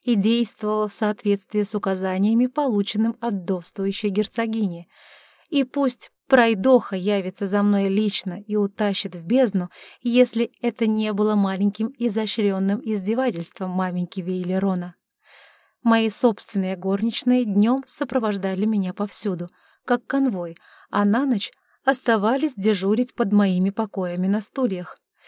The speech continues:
И на прямое требование прекратить это стыдливо опускали глаза, приказ его сиятельства,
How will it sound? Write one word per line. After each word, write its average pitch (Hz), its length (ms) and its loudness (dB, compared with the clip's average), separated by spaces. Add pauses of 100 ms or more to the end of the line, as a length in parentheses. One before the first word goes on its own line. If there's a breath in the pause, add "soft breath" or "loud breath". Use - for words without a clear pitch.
(180 soft breath)
И 247 100 6
на 247 140 10
прямое 247 480 6
требование 185 640 0
прекратить 190 720 -2
это 247 300 -2 (300)
стыдливо 208 720 0
опускали 214 560 -2
глаза, 214 480 -2 (440)
приказ 202 600 0
его 214 340 -2
сиятельства, 196 840 -4